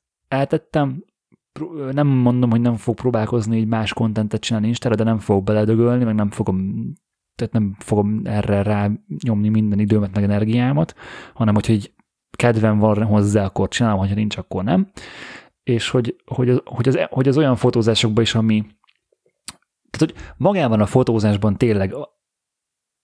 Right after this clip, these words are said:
azt a szépséget látni, hogy fotózok, és hogy ennyi. És hogy én ott, amik-, amikor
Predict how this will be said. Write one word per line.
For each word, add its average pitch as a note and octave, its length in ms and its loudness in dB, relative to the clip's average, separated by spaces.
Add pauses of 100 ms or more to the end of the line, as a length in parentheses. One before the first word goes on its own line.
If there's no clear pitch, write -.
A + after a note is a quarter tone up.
(160)
azt - 560 -2
a A2 80 -10
szépséget G#2 540 -4
látni, G2+ 340 -4
hogy F#2+ 80 -10
fotózok, F3+ 500 -10
és A#2+ 120 -10
hogy A2+ 200 -12 (180)
ennyi. G2 460 -6
És - 140 -10
hogy B2 180 -6 (100)
én D#3+ 200 0
ott, - 260 -4 (480)
amik-, D#3 400 0
amikor B2+ 640 0